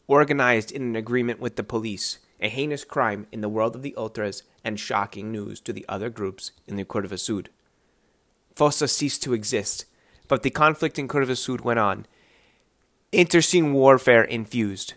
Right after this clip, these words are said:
or ensued, and Milan fans were shot in the legs.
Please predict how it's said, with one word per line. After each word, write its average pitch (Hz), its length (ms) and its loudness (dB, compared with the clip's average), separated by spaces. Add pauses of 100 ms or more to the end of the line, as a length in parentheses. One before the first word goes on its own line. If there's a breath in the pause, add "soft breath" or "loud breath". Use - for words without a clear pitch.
(480)
or 107 120 -2
ensued, 101 500 -2 (420)
and 113 120 6
Milan 139 360 2
fans 113 360 2
were 101 120 -4
shot - 280 4
in 110 120 -8
the 104 80 -2
legs. 98 420 -4